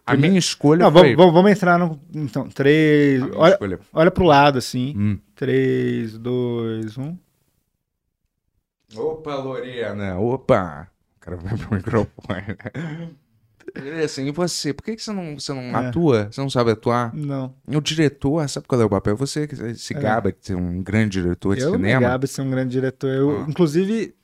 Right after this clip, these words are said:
Speaker 2: não quis ir atrás dessa carreira, porque é uma coisa que eu não gostei muito de fazer.
Speaker 1: É, o diretor tem que fazer, ô Yuri,
Speaker 2: É.
Speaker 1: faz essa cena aí, mas, cara, meu irmão, faz desesper-, você tá desesperado,
Speaker 2: Tá,
Speaker 1: cara.
Speaker 2: vamos lá.
Speaker 1: Não, mas eu tô dizendo
Speaker 2: Não,
Speaker 1: assim.
Speaker 2: vamos lá, vamos lá.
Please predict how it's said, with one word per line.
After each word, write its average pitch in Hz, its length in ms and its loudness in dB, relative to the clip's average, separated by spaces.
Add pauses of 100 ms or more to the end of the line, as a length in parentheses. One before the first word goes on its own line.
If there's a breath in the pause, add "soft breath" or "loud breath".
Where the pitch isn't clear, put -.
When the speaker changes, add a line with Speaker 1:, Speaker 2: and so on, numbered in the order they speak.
(100)
Speaker 2:
não 175 240 0
quis 190 340 -4
ir 175 60 4
atrás 135 360 0
dessa 123 180 -8
carreira, 127 340 -4
porque - 120 -12
é 135 40 -4
uma 131 100 -4
coisa 131 180 -8
que - 40 -6
eu 143 60 -4
não 151 120 -2
gostei 139 340 -2
muito 131 240 -4
de - 40 -20
fazer. 117 360 -6
Speaker 1:
É, 131 160 -16
o 98 60 -14
diretor 101 380 -8
tem 107 120 -6
que - 60 -14
fazer, 104 260 -2
ô 117 80 4
Yuri, 104 480 -2 (280)
Speaker 2:
É. 123 220 -4
Speaker 1:
faz 127 200 0
essa 110 180 -8
cena 104 400 -2
aí, 101 160 -2
mas, 95 200 -4
cara, 98 320 -4
meu 90 120 -2
irmão, 87 360 -4 (880)
faz 120 380 -10
desesper-, 117 540 -10
você - 100 -16
tá 104 80 -4
desesperado, 117 880 -6
Speaker 2:
Tá, 131 260 0
Speaker 1:
cara. 78 200 -14
Speaker 2:
vamos 117 240 -6
lá. 110 160 -6
Speaker 1:
Não, 156 160 0
mas 98 100 0
eu 98 60 -2
tô 110 100 -4
dizendo 123 220 -2
Speaker 2:
Não, 214 80 0
Speaker 1:
assim. 120 80 2
Speaker 2:
vamos 165 200 2
lá, 202 160 2
vamos 160 220 0
lá. 139 160 -4